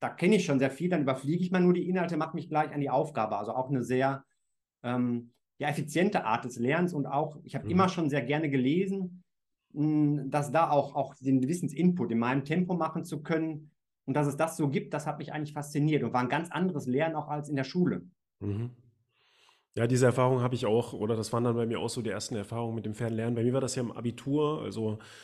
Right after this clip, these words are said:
Speaker 2: äh, ich habe mein Abitur eben so ein bisschen im Alleingang nachgeholt. Ja, wissen auch viele Leute, die unseren, äh, YouTube-Channel verfolgen oder auch bei uns im Portal habe ich auch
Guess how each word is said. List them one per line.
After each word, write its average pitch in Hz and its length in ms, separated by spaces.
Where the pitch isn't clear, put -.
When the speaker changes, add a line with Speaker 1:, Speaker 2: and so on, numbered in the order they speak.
Speaker 2:
äh, 107 160
ich 110 140
habe 120 80
mein 120 100
Abitur 117 520
eben 101 200
so 98 80
ein 101 60
bisschen 123 260
im 95 80
Alleingang 110 640
nachgeholt. 117 680
Ja, 107 180
wissen 113 220
auch 104 260
viele 113 260
Leute, 107 280
die 101 60
unseren, 104 380
äh, 123 60
YouTube-Channel 143 580
verfolgen 120 480
oder 107 160
auch 107 240
bei 101 260
uns 107 160
im 113 80
Portal 101 600
habe 95 180
ich - 120
auch 101 160